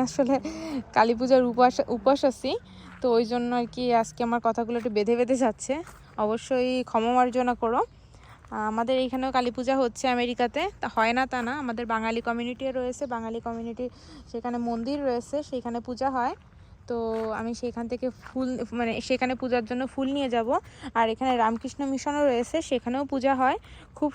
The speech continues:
সুন্দরভাবে পূজা হয় রামকৃষ্ণ মিশনে, সেইখানেও আমরা যাব। তো এই জন্য আর কি আমরা এখানে ফুল সংগ্রহ করতেছি। এই যে দেখো কত সুন্দর ফুল নেওয়া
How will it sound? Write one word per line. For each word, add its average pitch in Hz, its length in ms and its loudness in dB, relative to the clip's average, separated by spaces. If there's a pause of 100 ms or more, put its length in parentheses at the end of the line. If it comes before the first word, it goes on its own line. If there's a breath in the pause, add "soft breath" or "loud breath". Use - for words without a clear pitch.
সুন্দরভাবে 269 540 4
পূজা 262 240 2
হয় 269 200 6
রামকৃষ্ণ 240 320 0 (120)
মিশনে, 247 280 -2 (100)
সেইখানেও 254 400 0
আমরা 247 140 -2
যাব। 226 260 0 (720 loud breath)
তো 254 80 0 (220)
এই 254 140 2
জন্য 269 160 -2 (100)
আর 254 120 2
কি 262 60 -2 (100)
আমরা 247 160 0 (100)
এখানে 247 220 -2 (100)
ফুল 269 140 0 (100)
সংগ্রহ 262 260 2 (140)
করতেছি। 254 420 -2 (1000 loud breath)
এই 247 80 -6
যে 247 60 -4 (100)
দেখো 233 240 -4 (180)
কত 277 140 -4 (140)
সুন্দর 262 340 -4
ফুল 262 220 -6
নেওয়া 254 160 -2